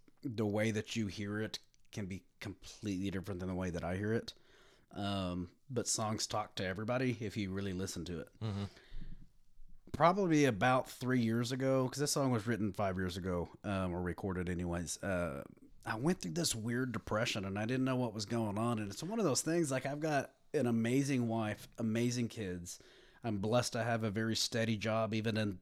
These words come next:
Speaker 1: these times of covid. I'm, I'm, my job's not going anywhere right now. Um, but something just wasn't clicking up in the head. I was kind of upset. I wasn't in, like, this huge depression where I'm talking about wanting to kill myself or anything by any means, but something just wasn't right.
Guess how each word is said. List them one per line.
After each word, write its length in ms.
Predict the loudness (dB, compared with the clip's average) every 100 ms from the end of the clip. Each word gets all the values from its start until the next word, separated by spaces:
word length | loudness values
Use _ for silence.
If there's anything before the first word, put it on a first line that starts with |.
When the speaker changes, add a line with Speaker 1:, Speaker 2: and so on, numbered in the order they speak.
| -6
Speaker 1:
these 240 | -2 0
times 300 | 2 2 2
of 100 | 0
covid. 320 | 0 2 2 2
I'm, 340 | 2 0 -6 -4
I'm, 280 | 0 2
my 140 | 2 2
job's 300 | 4 4 4
not 160 | 2
going 260 | 4 4 4
anywhere 300 | 4 2 0
right 160 | -2 -2
now. 240 | -4 -6 -10 -18 -14 -2
Um, 600 | 2 4 2 2 -2 -4 _ _ _ _ _
but 100 | -4
something 320 | -2 0 0 0
just 200 | 0 0
wasn't 340 | 0 -2 -6 -12 -20 -20 _ _ -6
clicking 320 | -4 0 -2
up 160 | -2 -2
in 80 |
the 100 | -2
head. 340 | 0 0 0 0
I 60 | 0
was 260 | 0 -2 -6 -14 -8
kind 120 | -2 2
of 80 | 2
upset. 420 | 4 4 6 6
I 60 |
wasn't 260 | 6 6 4
in, 100 | 4
like, 140 | 4 2
this 220 | 0 0
huge 420 | 0 4 4 4
depression 500 | 0 -2 0 0 0
where 120 | 2
I'm 100 | 2
talking 280 | 2 0 0
about 220 | 0 0
wanting 240 | 0 -2 -4
to 80 | -4
kill 260 | 2 4
myself 460 | 4 2 0 -4 -2
or 80 | -2
anything 320 | -2 -2 -2
by 140 | 0
any 180 | 2 2
means, 260 | 2 2 0
but 160 | -4
something 360 | -2 -2 -2 -2
just 180 | -2 2
wasn't 240 | 2 2
right. 400 | 2 2 2 -2